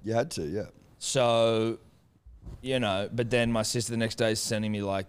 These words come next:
Speaker 2: "This is what you should be eating for today." Like, you know,
Speaker 1: Oh
Speaker 2: da,
Speaker 1: my
Speaker 2: da, da, da, you've gotta clean out. Your liver's gonna be working overdrive trying to process it. I'm like, "I get it." And she's right. I'm sure my liver was working overdrive. But I basically just fasted for fucking twenty-four hours after I did it. I just didn't eat anything.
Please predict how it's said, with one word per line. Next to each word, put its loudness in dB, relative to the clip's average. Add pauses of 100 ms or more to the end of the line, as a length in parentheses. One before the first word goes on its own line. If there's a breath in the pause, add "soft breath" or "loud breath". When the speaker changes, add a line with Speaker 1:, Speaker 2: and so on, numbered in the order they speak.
Speaker 2:
"This -2
is -2
what 0
you -6
should -4
be 2
eating 2
for -6
today." 0
Like, 0 (380)
you 2
know, 6
Speaker 1:
Oh 2
Speaker 2:
da, -2
Speaker 1:
my -2
Speaker 2:
da, 2
da, 0
da, 2
you've 2
gotta 0
clean 0
out. 2
Your 0
liver's 0
gonna -2
be 0
working 2
overdrive 2
trying -2
to -2
process -2
it. -4
I'm -2
like, 0
"I 2
get -2
it." -4 (380 soft breath)
And 2
she's 0
right. 2 (160)
I'm 0
sure 0
my 4
liver 2
was 4
working 2
overdrive. 0 (380 loud breath)
But 0
I 4
basically 0
just -6
fasted 0
for -14
fucking -6
twenty-four -6
hours -6
after -4
I -4
did -2
it. -8
I -6
just -8
didn't -4
eat -2
anything. -10